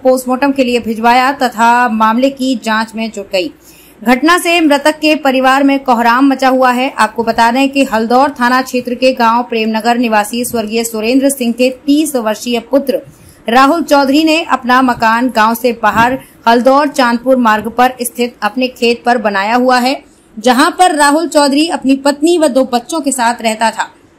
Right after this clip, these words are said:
ग्रामीणों के अनुसार कुछ दिन पूर्व राहुल चौधरी की पत्नी शीलू अपने दोनों बच्चों समेत हरियाली तीज के अवसर पर अपने मायके गई हुई थी। राहुल चौधरी कई दिनों से अपने घर पर अकेला था। उसकी पत्नी के जाने के बाद से राहुल के घर का दरवाजा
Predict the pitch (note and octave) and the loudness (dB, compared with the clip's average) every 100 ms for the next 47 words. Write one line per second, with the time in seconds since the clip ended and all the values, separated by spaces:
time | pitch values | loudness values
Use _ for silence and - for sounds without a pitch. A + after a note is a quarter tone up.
0 | _ - A#3+ C#4 E4 F#4 F#4+ F4 E4+ D#4 | _ 0 2 4 2 0 0 0 2 0
1 | E4+ D#4 B3+ D4+ D4 D4+ D#4+ D#4+ E4+ C#4+ | 0 -2 2 2 2 2 2 2 2 2
2 | B3+ D4 D4+ C#4 B3+ C#4+ D4 C#4+ C4+ C4 | 2 0 0 0 2 0 0 0 0 2
3 | C4+ C#4+ C4+ B3+ C#4 C4+ C4+ B3+ B3 C4 | 2 2 0 0 2 2 0 0 2 2
4 | B3+ A#3 D4 C#4+ B3+ C4 C#4 A3+ A3+ A#3 | 0 -2 -4 -2 0 -2 -2 -2 0 0
5 | C4+ C4 B3 - B3 A#3 C4+ C4+ C4 E4+ | -2 -2 -4 -2 -2 0 -2 2 0 0
6 | - _ - A#3 C4+ C#4+ A#3+ B3 D4 C#4 | -8 _ -6 -2 2 2 2 0 2 2
7 | C#4 C#4 C4 C#4+ D4 - _ A#3 C4 E4 | 2 0 0 -2 -2 -14 _ 2 2 2
8 | F4+ D#4 D4 E4+ D4+ C#4+ C#4 C#4 D4 C#4 | 2 0 2 0 0 2 2 0 0 -2
9 | B3+ A3+ B3 C4 B3 A3+ A3 C#4 C#4+ D4+ | -4 -2 -2 0 -2 -4 0 0 0 -2
10 | D4+ B3 B3+ A#3 B3+ C4 D#4+ C4+ A#3+ A#3+ | -4 -8 -6 -2 -2 0 0 0 0 0
11 | C4+ C4 G#3 A#3 C4 - C#4+ B3+ A#3 C4 | 0 -2 0 0 0 -2 0 2 2 0
12 | C4+ C4+ A3 A#3 B3 A3 A3 B3+ C4 C4 | 0 -2 -2 -2 0 0 2 2 2 0